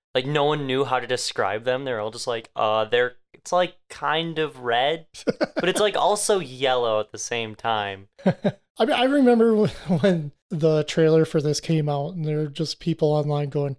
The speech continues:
Speaker 2: "Uh, but that's just like purple. It's just like a pink purple color."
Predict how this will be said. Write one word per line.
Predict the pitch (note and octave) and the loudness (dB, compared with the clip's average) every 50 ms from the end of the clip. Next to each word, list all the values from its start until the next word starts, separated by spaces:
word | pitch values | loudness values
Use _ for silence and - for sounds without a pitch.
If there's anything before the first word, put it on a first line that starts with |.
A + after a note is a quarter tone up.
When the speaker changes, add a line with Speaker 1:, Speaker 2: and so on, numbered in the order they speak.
| _ _ _ - - | _ _ _ -10 -6
Speaker 2:
"Uh, | A3 E3+ D3 D3+ D3+ | -6 -6 -6 -8 -6
but | E3 F3 F3+ | -4 -2 0
that's | F3+ F3+ F#3+ G#3 F#3 F#3 | 2 2 2 0 -2 -6
just | F3 E3 D#3+ E3 E3 - | -4 -4 -4 -4 -4 -2
like | F3 E3 E3 E3 E3 _ | -2 -2 -2 -2 -6 _
purple. | - A3+ A#3+ A3+ G#3+ - - D3+ C#3 C3+ C3 - _ _ - | -4 -2 -2 -2 -2 -4 -6 -6 -6 -6 -8 -10 _ _ -12
It's | B3+ G#3+ G#3 G3 - | -10 -8 -8 -6 -6
just | A3 F#3+ - - | -6 -6 -4 -2
like | G3 F3 - - | -2 -2 -2 -2
a | F#3+ | -6
pink | - - - - G#3 G3+ - - - | -6 -6 -6 -4 -4 -4 -6 -8 -10
purple | - A3 A#3+ B3 - - F3+ | -6 -6 -6 -6 -6 -8 -8
color." | - - - D#3+ D3+ D3 C#3+ C#3+ C#3+ D3 C#3 - | -8 -4 -2 -2 -2 -2 -4 -6 -8 -8 -10 -12